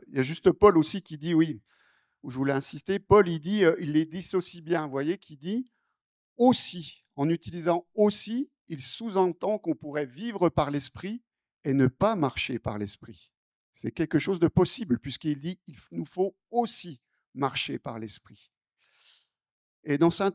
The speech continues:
certaines traductions, dans second vingt et un, il est dit, « Si nous vivons par l'Esprit, laissons-nous conduire aussi par l'Esprit. » Alors, je ne vais pas me permettre de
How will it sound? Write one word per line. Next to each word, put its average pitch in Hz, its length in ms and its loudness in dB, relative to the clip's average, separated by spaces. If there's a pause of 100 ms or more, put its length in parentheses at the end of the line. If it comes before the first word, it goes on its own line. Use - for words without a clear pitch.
certaines 190 380 0
traductions, 180 540 -4
dans 156 160 -4
second 165 380 0
vingt 156 260 2
et 165 80 2
un, 202 160 4
il 156 180 -2
est 147 100 2
dit, « 160 220 -8
Si 185 240 -10
nous 165 100 -2
vivons 175 320 -2
par 165 160 2
l'Esprit, 208 600 -6
laissons-nous 180 760 -2
conduire 170 600 -2
aussi 143 340 -8
par 139 180 -6
l'Esprit. » 127 400 -16 (680)
Alors, 139 160 -8
je 131 80 -8
ne - 20 2
vais 151 80 -2
pas 180 100 4
me 180 80 -8
permettre 170 380 0
de 131 140 -6